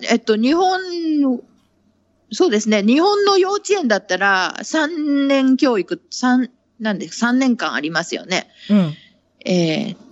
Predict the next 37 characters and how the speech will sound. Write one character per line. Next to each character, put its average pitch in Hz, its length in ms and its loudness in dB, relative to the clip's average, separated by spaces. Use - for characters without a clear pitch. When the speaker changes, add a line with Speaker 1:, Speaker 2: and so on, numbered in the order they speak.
Speaker 1:
で、 185 920 2
で、 233 380 0
プ 320 120 2
リ 320 100 2
ス 359 100 -10
ク - 140 -4
ー 339 100 4
ル 285 80 4
っ 254 40 0
て 240 200 -2
い 226 80 4
う 226 80 4
の 202 160 2
は、 220 240 2
幼 302 200 2
稚 381 220 -2
園 349 160 -2
に 285 140 0
入 370 280 2
る 294 120 0
前 370 320 -2
の 370 160 -6
ス 262 140 -10
ク 254 140 -8
ー 240 120 0
ル 190 140 -6
な 165 180 -12
ん 160 160 -14
で、 214 680 0
Speaker 2:
う 208 80 2
ん。 175 240 2
Speaker 1:
え 190 260 2
ー - 20 -18
っ - 20 -18
と、 170 920 2
ま 240 200 2
あ、 - 100 -10